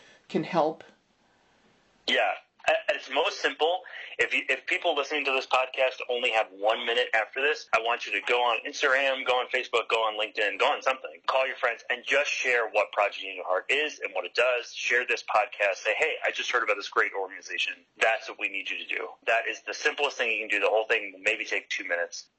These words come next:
Speaker 2: It's, it's a lot of help. If you've got an hour, we would love if people could pick up decorated bags from one of our offices, either in Denver or Colorado Springs. If you're living outside those areas, we can find a way to get them to you, so just contact us. But decorated bags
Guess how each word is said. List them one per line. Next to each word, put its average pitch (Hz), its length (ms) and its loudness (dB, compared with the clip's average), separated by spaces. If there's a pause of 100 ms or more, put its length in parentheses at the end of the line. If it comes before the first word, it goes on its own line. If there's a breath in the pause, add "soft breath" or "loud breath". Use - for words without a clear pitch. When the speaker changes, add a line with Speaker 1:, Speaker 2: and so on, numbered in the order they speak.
(120)
Speaker 2:
It's, 113 240 0
it's 117 140 0
a 104 40 2
lot 95 240 4
of 90 80 2
help. 92 260 0 (420 loud breath)
If 147 180 0
you've 139 200 -2
got 160 280 2 (200)
an 127 100 0 (120)
hour, 120 540 0 (120)
we 135 120 0
would 127 180 -2
love 139 400 2 (160)
if 127 160 -6
people 139 400 -2
could 120 320 2 (100)
pick 147 280 -2
up 135 180 0
decorated 110 640 -2
bags 110 580 2 (140)
from 113 300 4
one 113 120 0
of 110 120 4
our 101 260 6
offices, 139 400 -4
either 104 240 2
in 95 100 -8
Denver 104 300 2
or 92 200 2
Colorado 90 320 2
Springs. 156 560 -2
If - 120 -2
you're 110 120 2
living 123 300 0
outside 110 320 2
those 104 160 -4
areas, 107 420 2
we 98 60 -8
can 95 180 -8
find 107 340 2
a 98 60 -2
way 98 160 2
to 95 100 -2
get - 200 0
them 123 160 -2
to 139 100 -2
you, 143 160 2
so 113 140 -10
just 95 300 -6 (160)
contact 113 400 2
us. 135 260 2
But 127 140 -4
decorated 185 380 0
bags 156 280 0